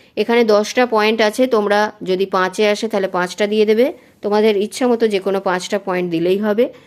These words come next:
এছাড়া যদি দশে আসে তাহলে দশটা দেওয়ার চেষ্টা করবে। তাহলে এই গেল আজকের ভিডিও।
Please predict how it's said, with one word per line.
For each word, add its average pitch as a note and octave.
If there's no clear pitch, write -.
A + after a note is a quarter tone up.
এছাড়া F#3+
যদি F3+
দশে F#3
আসে A3+
তাহলে G3
দশটা F3
দেওয়ার F3
চেষ্টা D3
করবে। -
তাহলে G#3
এই G#3
গেল G#3+
আজকের G#3
ভিডিও। G#3